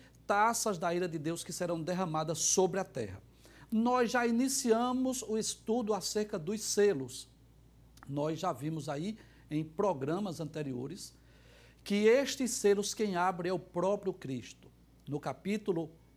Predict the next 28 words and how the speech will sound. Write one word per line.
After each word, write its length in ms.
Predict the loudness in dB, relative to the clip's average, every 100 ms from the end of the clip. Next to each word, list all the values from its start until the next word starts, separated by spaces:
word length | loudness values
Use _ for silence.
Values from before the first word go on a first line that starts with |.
| -20 -6
quatro 500 | 4 6 6 2 -2
do 160 | 0 0
livro 360 | 0 -2 -2
do 100 | -2
Apocalipse, 720 | -2 -2 -6 -4 -6 -6 -6 -4
João 260 | -2 -2
teve 380 | -2 0 0 0
a 60 | -2
visão 400 | -2 -2 -2 -2
do 120 | -6
trono 520 | -2 2 2 2 0
da 120 | -2
majestade. 800 | -2 -4 -6 -10 -10 -10 -10 -14 -18 -20 -20 -20 -6
No 140 | -2
capítulo 640 | 0 0 0 -2 0 0 0
cinco, 500 | 2 2 2 2 -2
João 240 | 0 -4
teve 240 | -4 -4
a 60 | -2
visão 280 | -6 -6 -6
de 140 | -4
um 100 | -4
livro 540 | -2 0 -2 -4 -4 -4
selado 600 | -4 -4 -2 -2 -2 -6
com 160 | -8
sete 280 | -8 -10 -8
selos, 480 | -10 -2 -2 -2 -6
né? 140 | -8